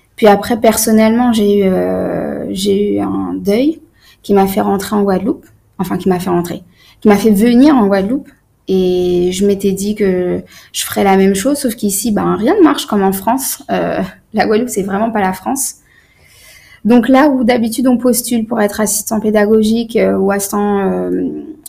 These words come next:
enfin vie scolaire, euh, normalement c'est six ans. Tu peux pas aller au-delà de six ans.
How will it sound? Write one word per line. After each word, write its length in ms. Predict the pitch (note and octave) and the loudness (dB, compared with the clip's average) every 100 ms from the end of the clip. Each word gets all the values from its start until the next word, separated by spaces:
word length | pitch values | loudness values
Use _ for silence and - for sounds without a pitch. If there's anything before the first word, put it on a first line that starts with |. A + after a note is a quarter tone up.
| _ _ _ _ _ _ - | _ _ _ _ _ _ -12
enfin 260 | - F#3+ | -4 -4
vie 160 | F#3+ G3+ | -2 -4
scolaire, 520 | - G3+ G3+ C#4 - - _ _ G3+ | -2 0 2 0 -2 -18 _ _ -6
euh, 840 | F#3+ F#3+ F#3 F3 F3 E3+ D#3+ - | -2 0 0 -2 -4 -4 -6 -2
normalement 420 | G3 G3 G3+ A3+ | 0 0 0 -2
c'est 140 | A#3 | 0
six 300 | G#3 - A3 | 0 0 -2
ans. 160 | G#3+ C#4 - _ _ _ _ _ | -2 -4 -12 _ _ _ _ _
Tu 140 | - | -6
peux 80 | G#3 | -2
pas 120 | G#3+ | 2
aller 120 | A3 G#3+ | 4 4
au-delà 340 | G3+ A3 G#3 | 2 0 -2
de 60 | - | -2
six 260 | - G3+ | -4 -4
ans. 140 | A3 | -4